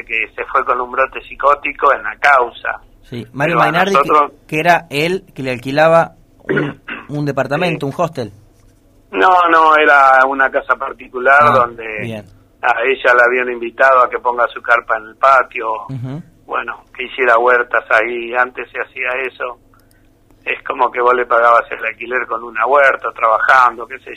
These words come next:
Speaker 1: yo, no,
Speaker 2: Ah,
Speaker 1: él,
Speaker 2: claro.
Speaker 1: este tipo igual tenía interés en Cecilia, claramente lo sabemos, eh, pero después de, de, de ese sábado hubo una fiesta en la casa de ese, de ese muchacho con mucha gente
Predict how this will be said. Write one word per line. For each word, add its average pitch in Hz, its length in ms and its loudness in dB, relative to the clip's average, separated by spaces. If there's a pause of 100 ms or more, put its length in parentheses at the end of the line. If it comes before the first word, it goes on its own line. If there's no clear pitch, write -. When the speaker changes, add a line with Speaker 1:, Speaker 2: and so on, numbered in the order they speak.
Speaker 1:
yo, 117 200 -4
no, 123 260 2
Speaker 2:
Ah, 120 60 -2
Speaker 1:
él, 117 80 -12 (300)
Speaker 2:
claro. 113 220 -8
Speaker 1:
este 135 160 -4
tipo 139 140 -4
igual 131 260 2
tenía 123 280 -6
interés 123 380 -12
en 113 140 -18
Cecilia, 131 600 -8 (460)
claramente 123 640 0
lo 110 160 -10
sabemos, 120 540 -4 (720)
eh, 120 460 -8 (140)
pero 127 280 2 (680)
después 151 360 0
de, 143 320 4
de, 120 460 -6
de 123 300 -6
ese 135 320 -10
sábado 147 720 4 (460)
hubo 139 180 -2
una 127 220 2
fiesta 160 400 0
en 117 60 0
la 117 120 2
casa 127 320 0
de 123 80 -2
ese, 120 560 -14
de 120 80 -20
ese 123 160 -20
muchacho 147 640 -2
con 117 240 -12 (260)
mucha 120 240 -10 (120)
gente 143 480 -2